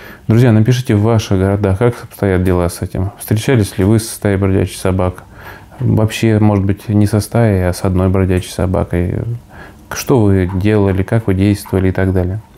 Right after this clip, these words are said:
Уточняется, что происшествие произошло в ночь на десятое августа в районе площади Горького.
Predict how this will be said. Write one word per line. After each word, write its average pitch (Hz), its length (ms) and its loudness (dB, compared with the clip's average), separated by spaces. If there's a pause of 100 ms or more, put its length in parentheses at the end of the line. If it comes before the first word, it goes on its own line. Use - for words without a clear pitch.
(920)
Уточняется, 120 520 2
что - 140 -2
происшествие 107 560 0
произошло 101 400 0
в 101 80 2
ночь 104 220 2
на 98 80 2
десятое 95 460 0
августа 92 340 -4
в - 20 0
районе 92 280 2
площади 92 400 -2
Горького. 104 760 0